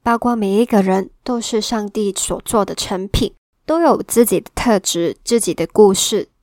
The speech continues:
自己存在的目的。每个人降生在世上，都在上帝的宇宙剧本里占一角色，有他存在的意义。这个本质在人出生之前已经被预设好，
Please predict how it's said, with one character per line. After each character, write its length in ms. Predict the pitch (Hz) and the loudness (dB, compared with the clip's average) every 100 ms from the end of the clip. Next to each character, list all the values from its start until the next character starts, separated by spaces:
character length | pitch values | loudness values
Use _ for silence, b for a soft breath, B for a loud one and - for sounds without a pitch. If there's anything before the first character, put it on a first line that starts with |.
| _ | _
自 180 | - 247 | -4 -2
己 140 | - 175 | -2 -6
存 320 | - 202 180 | -6 -4 -2
在 160 | 233 | -4
的 100 | 196 | -4
目 260 | 185 190 202 | -4 -2 -2
的。 380 | - 208 202 - _ _ _ _ _ _ - | -4 -6 -6 -8 _ _ _ _ _ _ -10
每 120 | 202 | -8
个 100 | 214 | -6
人 240 | 202 202 | -6 -8
降 240 | 196 220 196 | -6 -6 -4
生 320 | - 208 208 | -2 -2 -2
在 240 | - 196 | -2 -2
世 260 | 190 - 214 | -2 -2 -2
上， 300 | 202 247 208 - | 0 -2 -2 -2
都 140 | 240 | -4
在 400 | 233 247 220 180 | -2 0 0 -2
上 360 | 196 - 247 202 | -6 -4 -4 -4
帝 180 | 196 214 | -2 -2
的 200 | 190 - - | -2 -6 -6
宇 140 | 196 | -8
宙 340 | 185 247 233 - | -6 -6 -4 -6
剧 320 | - - 226 | -14 -4 -4
本 400 | 185 190 190 202 | -2 -6 -6 -2
里 100 | 202 | -2
占 220 | - 208 - | 0 -2 -2
一 140 | 220 - | -8 -4
角 280 | - - - | -2 -2 -4
色， 320 | - 196 151 - _ | -4 -4 -4 -8 _
有 140 | 196 | -8
他 260 | 143 - 269 | -8 -6 -8
存 220 | - 185 | -6 -6
在 160 | 185 254 | 0 0
的 100 | - | 0
意 160 | 214 | -2
义。 280 | 202 202 - _ _ _ - | -2 -2 -4 _ _ _ -4
这 160 | 277 | -2
个 80 | 277 | 0
本 260 | 208 180 175 | -2 -4 -2
质 200 | 190 185 | -2 0
在 200 | 220 202 | 2 2
人 240 | 185 180 | 0 -2
出 220 | - 254 | 0 0
生 220 | 262 247 | 0 0
之 100 | 254 | 0
前 340 | 254 - 202 202 | 0 0 -2 -2
已 80 | 202 | -4
经 220 | 208 196 | -4 -4
被 300 | 202 190 - | -2 -4 -4
预 140 | 226 | -6
设 260 | 196 - 208 | -4 -2 -2
好， 280 | 170 - | -2 -4